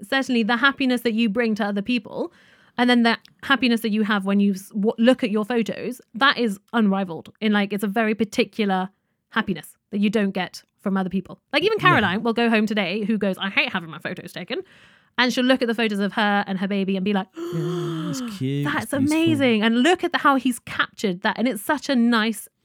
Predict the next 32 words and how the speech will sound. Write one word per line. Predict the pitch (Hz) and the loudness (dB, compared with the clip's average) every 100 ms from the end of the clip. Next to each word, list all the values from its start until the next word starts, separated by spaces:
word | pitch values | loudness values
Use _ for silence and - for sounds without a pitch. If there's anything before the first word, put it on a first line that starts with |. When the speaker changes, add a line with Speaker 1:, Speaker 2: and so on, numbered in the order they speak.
| - | -6
Speaker 1:
like, | 220 226 | -4 0
an | 226 | 2
important | 226 226 240 226 | 4 4 0 2
part | 220 202 | -2 -2
of | |
people's | 202 220 220 | -4 -4 -2
life | 339 247 - | -4 -6 -6
that | 190 | -4
people, | 226 214 | -2 -2
I | 196 | -2
think, | 202 | -4
take | 208 180 | -6 -6
for | 196 | -6
granted. | 226 185 - _ _ - | -4 -4 -10 _ _ -2
Speaker 2:
Yeah, | 160 165 160 | 4 4 4
I | 175 | 8
mean, | 190 | 10
one | 214 | 10
thing | 208 160 | 6 6
we | 139 | 6
have | 160 160 | 4 2
now | 123 | 0
downstairs, | 110 104 113 104 | -2 -4 -4 -4
I | |
don't | 127 | -2
know | |
if | 123 | 0
you | |
noticed | 127 131 120 - | 0 0 -4 -10
it | 104 | -8
on | 110 | -6
the | 107 | -8